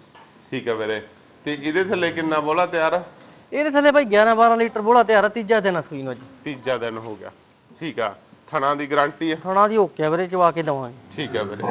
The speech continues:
Speaker 2: ਠੰਡੀ ਸੀਲ ਦੀ ਗਾਰੰਟੀ ਆ, ਬਿਨਾਂ ਨਿਆਣੇ ਤੋਂ, ਮੈਂ ਤਾਂ ਨਿਆਣਾ ਲਾਇਆ ਹੀ ਨਹੀਂ, ਐਂ ਹੀ
Speaker 1: ਬਿਨਾਂ
Speaker 2: ਚੋਈ।
Speaker 1: ਨਿਆਣੇ ਤੋਂ ਚਵਾ ਦਾਂਗੇ ਆਪਾਂ, ਜਿਹੜਾ
Speaker 2: ਹਾਂ।
Speaker 1: ਸੱਜਣ ਆਊਗਾ।
Speaker 2: ਬਹੁਤ ਠੰਡੀ ਵੱਛੀ ਆ।
Speaker 1: ਠੀਕ ਆ। ਚੰਗੀ ਆ ਵੱਛੀ ਵੀਰੇ, ਚਮਕ ਦਮਕ ਵਾਲੀ ਆ।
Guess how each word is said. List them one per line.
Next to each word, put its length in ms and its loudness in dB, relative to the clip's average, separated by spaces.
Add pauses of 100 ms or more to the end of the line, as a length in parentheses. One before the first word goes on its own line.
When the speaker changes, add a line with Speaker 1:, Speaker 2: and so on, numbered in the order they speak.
(100)
Speaker 2:
ਠੰਡੀ 360 4
ਸੀਲ 260 6
ਦੀ 160 2
ਗਾਰੰਟੀ 380 0
ਆ, 60 0
ਬਿਨਾਂ 240 0
ਨਿਆਣੇ 200 2
ਤੋਂ, 100 0
ਮੈਂ 100 4
ਤਾਂ 80 2
ਨਿਆਣਾ 220 4
ਲਾਇਆ 200 6
ਹੀ 60 4
ਨਹੀਂ, 100 0
ਐਂ 60 2
ਹੀ 80 0
Speaker 1:
ਬਿਨਾਂ 220 2
Speaker 2:
ਚੋਈ। 80 2
Speaker 1:
ਨਿਆਣੇ 260 2
ਤੋਂ 100 -2
ਚਵਾ 260 2
ਦਾਂਗੇ 300 -2
ਆਪਾਂ, 220 0
ਜਿਹੜਾ 140 4
Speaker 2:
ਹਾਂ। 80 2
Speaker 1:
ਸੱਜਣ 320 -6
ਆਊਗਾ। 420 -2 (220)
Speaker 2:
ਬਹੁਤ 260 6
ਠੰਡੀ 200 0
ਵੱਛੀ 300 -2
ਆ। 40 -12 (180)
Speaker 1:
ਠੀਕ 260 -4
ਆ। 40 -10 (440)
ਚੰਗੀ 340 -2
ਆ 100 2
ਵੱਛੀ 320 -4
ਵੀਰੇ, 200 -2
ਚਮਕ 600 -2
ਦਮਕ 360 -2
ਵਾਲੀ 260 0
ਆ। 60 -4